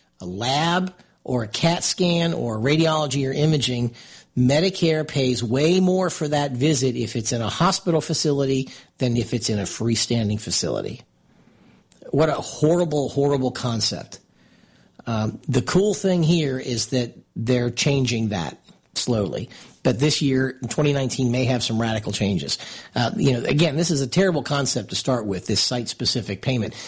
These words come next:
And it's, it's been the driving force behind a lot of the acquisition by hospitals of facilities, because now you can move that facility from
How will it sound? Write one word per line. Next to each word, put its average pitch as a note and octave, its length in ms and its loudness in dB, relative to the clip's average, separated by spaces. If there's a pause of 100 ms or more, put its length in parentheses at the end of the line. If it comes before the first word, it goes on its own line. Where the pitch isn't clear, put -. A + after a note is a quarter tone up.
(140)
And C3 140 2
it's, - 180 0
it's - 220 0
been C#3 200 2
the C3 80 2
driving C3+ 440 0
force D#3 320 2
behind C3 380 -2
a A2+ 40 -2
lot B2 420 2
of A#2+ 120 -2
the B2 140 2
acquisition B2+ 680 0
by G#2+ 200 0
hospitals C3 680 -2 (420)
of A#2 280 0
facilities, E3 720 0 (420)
because A#2+ 380 -2
now D3+ 460 2
you C3 220 -2
can B2+ 180 2
move C#3+ 560 4
that C3 240 -6
facility C3+ 560 0
from B2 360 0